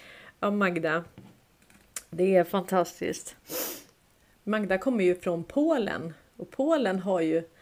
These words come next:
räddat oss. Och kommer säkert, säkerligen att rädda oss igen.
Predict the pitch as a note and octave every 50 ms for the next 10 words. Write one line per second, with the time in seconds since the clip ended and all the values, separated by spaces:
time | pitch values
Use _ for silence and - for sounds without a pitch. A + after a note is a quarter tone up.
0 | - - - - - - F#3+ F#3 A#3+ C4 B3+ F#3 D#3+ F#3 G3+ G3 - - D#3+ D#3
1 | - - - - - - _ _ - _ - G3+ G3 - - B3+ A3 G3+ G3 G3+
2 | F#3+ - - G3 E3+ D#3 - - - E3+ E3 D#3+ - - _ - _ _ - -
3 | - - _ - - A3 G3 F#3+ - F3+ E3+ E3 D#3+ D#3+ E3 E3 D#3 D#3 D#3 F#3
4 | F3 F#3+ F#3+ E3+ D#3+ E3+ F3 E3+ D#3+ D#3+ - - - F#3 F3+ F3 E3 D3+ - E3+
5 | E3+